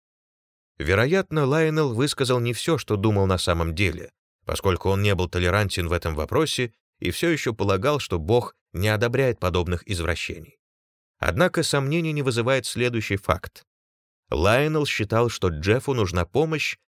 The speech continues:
и он был готов приложить все усилия, чтобы помочь ему. Однако в равной степени нет никаких сомнений в том, что Джефф чувствовал скрытое неодобрение своего отца.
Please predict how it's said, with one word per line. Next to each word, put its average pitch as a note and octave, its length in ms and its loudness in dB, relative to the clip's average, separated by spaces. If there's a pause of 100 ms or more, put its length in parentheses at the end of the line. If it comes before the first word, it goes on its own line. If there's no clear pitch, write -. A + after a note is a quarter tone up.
(100)
и D2 100 -2
он A#2+ 220 4
был D3 120 4
готов A#2+ 320 4
приложить G#2+ 460 0
все - 240 0
усилия, A#2 400 0
чтобы G2 300 0
помочь B2 440 -2
ему. F2 280 -16 (360)
Однако F2+ 460 0
в E2+ 40 0
равной F#2 280 2
степени G2+ 560 -2 (260)
нет B2 340 0
никаких D3 360 0
сомнений A2 560 0
в - 140 -8
том, D#3+ 160 0
что - 280 -2 (220)
Джефф F#2+ 320 0
чувствовал D3 580 -2
скрытое C3+ 460 -4
неодобрение G2 680 0
своего D#2 360 -2
отца. - 400 -10